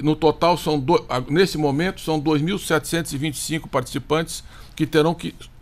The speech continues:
sair do local que estavam e ir para o próximo local. Então,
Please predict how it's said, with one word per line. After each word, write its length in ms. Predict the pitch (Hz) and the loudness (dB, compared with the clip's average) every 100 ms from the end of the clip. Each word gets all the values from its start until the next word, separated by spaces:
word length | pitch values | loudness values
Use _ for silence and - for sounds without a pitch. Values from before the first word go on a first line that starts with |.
| - | -6
sair 460 | - 139 165 214 - | 0 2 2 0 -6
do 100 | 139 | -2
local 380 | 143 123 120 117 | 0 2 2 0
que 100 | - | -2
estavam 500 | 131 156 151 175 196 - - - - | -4 4 4 4 -4 -10 -20 -20 -8
e 160 | 143 160 | -2 0
ir 40 | 196 | 2
para 260 | 165 170 | 2 2
o 40 | 156 | 2
próximo 720 | - 139 143 - 156 160 156 - - - | 2 2 2 -2 -2 -2 -6 -12 -20 -4
local. 500 | - 156 - 110 82 | 2 4 4 -2 -2
Então, 300 | - 185 196 | -2 0 0